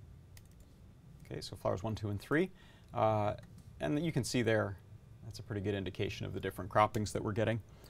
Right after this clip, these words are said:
So I'll go ahead and eject that S D card, and then let's put that back in and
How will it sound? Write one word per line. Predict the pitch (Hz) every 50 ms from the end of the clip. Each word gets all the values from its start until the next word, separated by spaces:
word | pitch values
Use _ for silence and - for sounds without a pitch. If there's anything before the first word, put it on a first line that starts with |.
| - - - - - - -
So | - - - - - 131 123 120 123 123 120 120 120 120 110 -
I'll | - 127
go | 131 139
ahead | 131 131 123
and | 117 110 107 110
eject | - 123 110 98 - 127 135 143 - - - - - - - - - - - - - - - - - - - - - - - - - - - - - - - - - - - - - - - - - - - - - - - - - - - - - - - 110
that | 110 110 101 -
S | 87 - -
D | - - 131 160
card, | - - 196 185 180 180 185 185 180 170 - - - - - - - - - - - - - - - - - - - - - - - - - - - - - 135
and | 101 101 101 98
then | 98 98 98 95 95 95
let's | 95 98 - - - - - - - - - - - - - - - - - -
put | - - - -
that | - - - -
back | - - - - - - - -
in | 170 160 143 131 127 143 175 202 180 - - - - - - - - - - - - - - - - - - - - - - - - - - - - - - - - - - - - - - - - - - - - - - - - - - - - - - - - - - - - - - - - - - - - - - - - - - - - - - - - - -
and | 120 107 113 117 120 131 143 151 - -